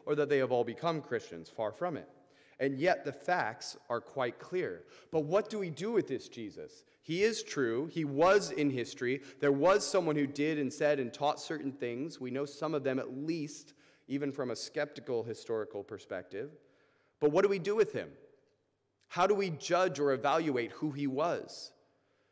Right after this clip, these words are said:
And we really come down to three, perhaps four, conclusions. He was either a liar, who said a lot of great things and couldn't back it up,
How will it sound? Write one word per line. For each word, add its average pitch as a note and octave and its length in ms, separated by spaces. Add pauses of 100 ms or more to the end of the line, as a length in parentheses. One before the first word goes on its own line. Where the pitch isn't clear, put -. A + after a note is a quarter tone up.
(220)
And C#3 120
we C#3+ 80
really E3 280
come D#3 220
down B2 260
to B2+ 100
three, C3+ 680 (320)
perhaps C3 600
four, C3+ 560 (460)
conclusions. C3+ 840 (600)
He B2+ 100
was A#2+ 260
either D3 300
a - 80
liar, A#2 640 (1600)
who G#2 80
said C#3+ 180
a D#3 60
lot C#3+ 180
of C3 60
great C#3 260
things C#3 240
and C3 100
couldn't C#3 200
back B2+ 200
it G2 60
up, - 400